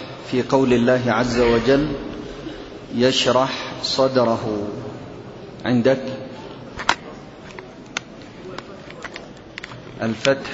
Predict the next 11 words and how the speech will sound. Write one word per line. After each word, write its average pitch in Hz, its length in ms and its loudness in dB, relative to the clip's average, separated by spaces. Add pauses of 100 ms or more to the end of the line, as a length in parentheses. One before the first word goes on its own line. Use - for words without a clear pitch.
(420)
والبسط. 120 580 4 (1120)
أحسن، 123 440 2 (1600)
بمعنى 139 420 6
أن 147 300 6
الله 135 400 4
عز 127 320 4
وجل 131 500 6
يبسط 135 920 6 (680)
صدر 143 480 4
المؤمن 123 760 6 (880)
ويفتحه 131 1000 4